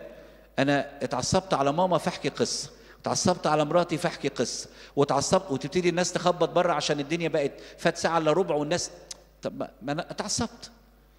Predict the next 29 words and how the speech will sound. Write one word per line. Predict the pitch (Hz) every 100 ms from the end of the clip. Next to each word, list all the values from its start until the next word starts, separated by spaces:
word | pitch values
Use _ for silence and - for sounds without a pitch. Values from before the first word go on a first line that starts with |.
| _ _
واديني | 143 147 220 190
إرشاد | 160 202 175
يا |
أبونا، | 156 190 180
الخطية | 156 165 190 185
دي | 185
بقى | 165
لها | 175
فترة | 165 170 151
زيادة | 135 151 147
عن، | 123 131 110 - - - - -
هنستفيد، | - 107 123 - - 269 - - - -
كلنا | 185 190 160
هنستفيد. | 143 - 117 95 - - -
وبرضو | 131 151 254 214 190
أرجوك | 160 226 -
انتظم، | 196 185 180 143 127 95 - - - _ - - -
وأرجوك | 151 165 156 175 233 233 - -
لما | 127 143 147
تاخد | 214 208 175
الإرشاد | 151 156 131 170 175 - - - - -
قول | 170 190
اللي | 160 147
ليك | 165 170 143
وقول | 156 151
اللي | 127 123
إيه؟ | 123 113 - - - - -
اللي | 131
عليك. | - 95